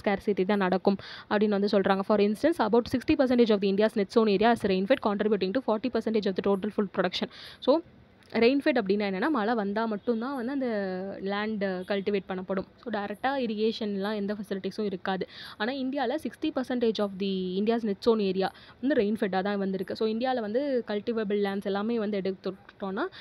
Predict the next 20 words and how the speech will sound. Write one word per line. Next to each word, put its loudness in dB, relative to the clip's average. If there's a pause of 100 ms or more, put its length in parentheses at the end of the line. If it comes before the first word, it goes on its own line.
(140)
விதைக்கப்பட்ட 0
நிலங்கள் 2
அப்படின்னு 0
வந்து -2
பார்க்கும்போது, -4
சிக்ஸ்டி -4
பர்சன்டேஜ் -4
வந்து 0
ம-, -8 (120)
மழை 0
மூலமா 0 (220)
வளரக்கூடிய -2
ம-, -4 (380)
பயிர்களை 6
தான் 2
நம்ம 2
நட்டு 0
வச்சிருந்திருக்கோம். 0
ஓகேங்களா? 0 (440)
அந்த 2